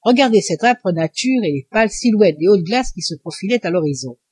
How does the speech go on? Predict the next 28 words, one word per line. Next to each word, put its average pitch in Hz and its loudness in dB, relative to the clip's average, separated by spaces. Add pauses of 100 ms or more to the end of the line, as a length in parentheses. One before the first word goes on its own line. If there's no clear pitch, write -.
(840)
Le 170 -4
détachement 269 0
avait 175 0
déjà 185 0
laissé 220 -2
derrière 165 -2
lui 247 -2
les 170 -4
collines 247 -2
qui - -10
accidentaient 226 -2
la 156 -2
rive 143 -6
septentrionale 190 -4
du 143 -8
lac 147 -10
de 127 -16
l'Esclave 240 -6 (580)
et 175 -2
dont 269 4
les 269 4
sommets 254 2
étaient 175 0
couronnés 226 0
de 143 -4
grimaçants 240 -4
squelettes 151 -6
d'arbres. 131 -10